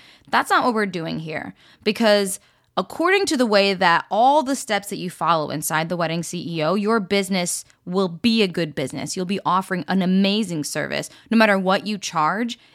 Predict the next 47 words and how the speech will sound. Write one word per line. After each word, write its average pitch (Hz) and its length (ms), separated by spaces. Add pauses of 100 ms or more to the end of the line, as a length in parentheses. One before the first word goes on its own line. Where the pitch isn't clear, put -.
it 262 120
will 247 160
literally 233 380
be 196 220
undercharging 190 880 (300)
because 220 280
it'll 208 140
be 196 140
set 208 400
up 190 280
like 185 400
a 165 120
luxury 175 600
business. 233 680 (340)
And 202 160
when 240 140
you 294 100
present 214 460
the 185 100
pricing 185 500
and 165 120
when 190 100
you 214 80
present 196 380
it - 100
in 170 80
a 170 80
way 190 160
that 185 120
we 170 100
teach - 400
it, 175 240 (600)
they're 247 200
gonna 349 180
be 302 140
like, 254 420 (140)
"Heck 349 400
yes, 440 760
why 302 300
not? 311 480
Oh 392 180
my 226 120
gosh, 220 400
of 196 80
course, 359 360
that's 226 220
all? 208 480